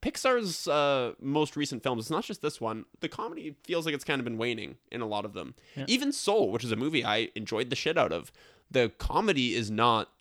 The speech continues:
Speaker 1: the selling point of that movie.
Speaker 2: Agreed.
Speaker 1: Yeah, whereas it is for a lot of the earlier films, so.
Speaker 2: Keep going back.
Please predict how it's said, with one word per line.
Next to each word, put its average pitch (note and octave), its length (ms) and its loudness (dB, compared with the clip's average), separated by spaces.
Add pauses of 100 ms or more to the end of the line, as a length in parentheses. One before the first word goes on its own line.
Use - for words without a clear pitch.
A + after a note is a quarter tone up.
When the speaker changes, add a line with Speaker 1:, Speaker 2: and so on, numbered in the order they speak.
(180)
Speaker 1:
the A2+ 80 -8
selling A2+ 320 0
point - 300 -8 (100)
of G2+ 120 -14
that - 160 -6
movie. C#2+ 520 -8
Speaker 2:
Agreed. G2 340 -14 (220)
Speaker 1:
Yeah, F#2 120 -8
whereas A#2 380 2
it G#2+ 120 0
is G#2 240 -2
for G#2 160 -8
a G2+ 60 -4
lot G2 220 -8
of G2 120 -14
the F#2+ 140 -10
earlier G2 240 -12
films, - 320 -18
so. - 340 -10
Speaker 2:
Keep D3+ 180 -6
going D3 200 0
back. C3+ 340 -4